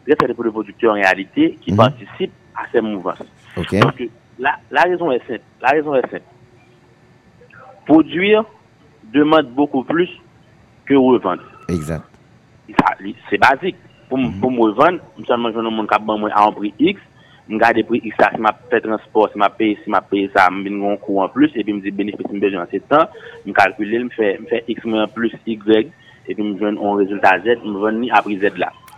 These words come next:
Speaker 2: Apparemment
Speaker 1: Par contre,
Speaker 2: très,
Speaker 1: pour
Speaker 2: apparemment
Speaker 1: produire,
Speaker 2: très pratique.
Speaker 1: Très pratique. Très pratique, qui va demander un pile, un pile, un pile calcul, qui va demander un pile théorie tout.
Speaker 2: OK.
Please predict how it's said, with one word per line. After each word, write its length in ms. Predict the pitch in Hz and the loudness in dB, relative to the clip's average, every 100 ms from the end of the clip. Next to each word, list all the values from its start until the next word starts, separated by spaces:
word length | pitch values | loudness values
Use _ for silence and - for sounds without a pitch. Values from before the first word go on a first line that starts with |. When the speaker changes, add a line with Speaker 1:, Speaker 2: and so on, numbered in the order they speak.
| _ | _
Speaker 2:
Apparemment 400 | - 92 123 123 135 | -4 4 6 8 6
Speaker 1:
Par 60 | |
contre, 100 | 151 | 6
Speaker 2:
très, 100 | 131 | 6
Speaker 1:
pour 100 | 113 | 6
Speaker 2:
apparemment 340 | 127 131 131 139 | 6 8 8 8
Speaker 1:
produire, 180 | 131 135 | 8 6
Speaker 2:
très 80 | 123 | 4
pratique. 480 | 113 - - - - - - _ _ _ - - - | 2 -2 -14 -20 -20 -20 -20 _ _ _ -20 -20 -2
Speaker 1:
Très 140 | 120 117 | 4 4
pratique. 380 | 113 98 - - _ _ | 4 2 -2 -20 _ _
Très 140 | 113 110 | -4 2
pratique, 480 | 110 95 - 139 143 | 2 2 2 0 2
qui 80 | - | 2
va 120 | 104 | 2
demander 280 | 107 104 104 101 - | 2 0 -2 -2 -4
un 140 | 107 | -4
pile, 360 | - 120 113 113 | -2 2 2 2
un 140 | 110 107 | -2 0
pile, 220 | - 110 | 2 4
un 80 | 107 | 2
pile 180 | 107 98 | 2 4
calcul, 640 | 98 90 - 151 156 160 - - - - _ - | 4 2 0 4 4 2 -6 -20 -20 -20 _ -4
qui 80 | 147 | -2
va 80 | |
demander 240 | 156 156 160 | 0 0 0
un 140 | 147 | -2
pile 180 | 156 147 | -2 -2
théorie 380 | 147 131 113 104 | 2 2 2 -2
tout. 160 | - - - | -6 -6 -12
Speaker 2:
OK. 220 | 82 80 | -12 -10